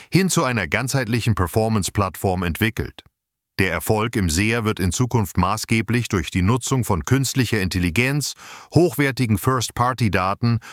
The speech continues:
und strategischer Kampagnensteuerung beeinflusst. Sie betont, dass K I zwar eine zentrale Rolle spielt,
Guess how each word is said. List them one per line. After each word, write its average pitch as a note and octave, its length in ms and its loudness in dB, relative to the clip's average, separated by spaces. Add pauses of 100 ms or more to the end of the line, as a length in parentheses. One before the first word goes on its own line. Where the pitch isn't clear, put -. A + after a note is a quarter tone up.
(100)
und G#2+ 200 0
strategischer A#2+ 760 -2
Kampagnensteuerung G2+ 1040 0
beeinflusst. G2+ 800 -4 (240)
Sie - 180 0
betont, D#3+ 560 0
dass C#3 200 -2
K B2 180 0
I A#2+ 320 0
zwar A#2+ 300 -2
eine G2+ 220 -2
zentrale G#2+ 440 -2
Rolle A2+ 320 0
spielt, G2+ 460 0